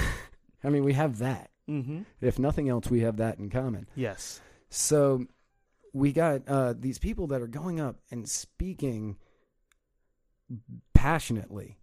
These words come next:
Speaker 1: Like, 'cause these are not public speakers. These are not politicians. These are not any, these are people who just genuinely care about the kava community and care about kava and care about this business and wanna see it grow and they wanna see it thrive.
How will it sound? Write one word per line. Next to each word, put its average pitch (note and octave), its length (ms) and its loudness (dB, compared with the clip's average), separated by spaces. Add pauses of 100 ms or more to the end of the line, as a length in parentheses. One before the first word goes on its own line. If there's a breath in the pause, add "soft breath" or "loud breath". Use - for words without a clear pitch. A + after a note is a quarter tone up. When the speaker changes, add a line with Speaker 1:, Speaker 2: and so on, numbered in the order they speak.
(360)
Speaker 1:
Like, G#2+ 320 -4
'cause C3 180 2
these G3+ 180 2
are C#3+ 80 2
not C3+ 200 0
public A2+ 280 2
speakers. C3+ 400 0
These A#2+ 180 -6
are G#2+ 40 -12
not G#2 200 -12
politicians. B2 720 2
These B2 180 2
are A#2 40 0
not A2+ 220 -2
any, B2 260 0
these F#3 300 0
are D3 100 0 (240)
people C#3+ 340 0
who B2+ 100 -2
just A#2 260 -6
genuinely D3 1000 0 (200)
care A#2+ 640 0 (440 soft breath)
about B2+ 460 2
the B2 100 0
kava B2 300 2
community A2+ 640 2
and A2+ 200 -8
care A#2 640 -4 (100)
about A2+ 380 -10
kava A2+ 480 -4
and G#2 200 -8
care C3 520 0
about A#2 340 -6 (220)
this A#2+ 340 -8
business A2+ 760 -2
and B2 240 -2
wanna C3+ 200 0
see B2+ 240 -2
it A2+ 140 -8
grow A2+ 360 -4
and A#2+ 160 -2
they C#3+ 100 2
wanna C3 200 2
see B2+ 180 0
it B2 140 -4
thrive. D#3+ 420 -2